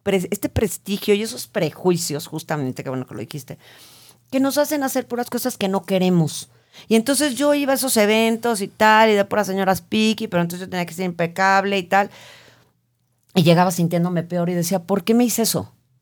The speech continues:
O sea, bueno, no me lo decía en ese momento. Ya después de trabajar tanto tiempo en estos años y tal, me he dado cuenta que digo, "¿Por qué me hacía eso?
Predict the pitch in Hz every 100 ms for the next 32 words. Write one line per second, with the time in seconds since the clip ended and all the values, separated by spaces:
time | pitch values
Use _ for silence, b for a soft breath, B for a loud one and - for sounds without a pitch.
0 | _ _ 160 - 202 190 214 277 247 147
1 | 175 170 196 196 185 180 170 175 180 135
2 | 160 233 - 220 208 156 143 139 160 180
3 | 175 165 160 147 147 135 139 151 143 139
4 | 135 131 - 123 147 - 175 180 214 202
5 | 160 147 170 165 170 175 - - - 269
6 | 311 311 - 262 269 311 - 240 139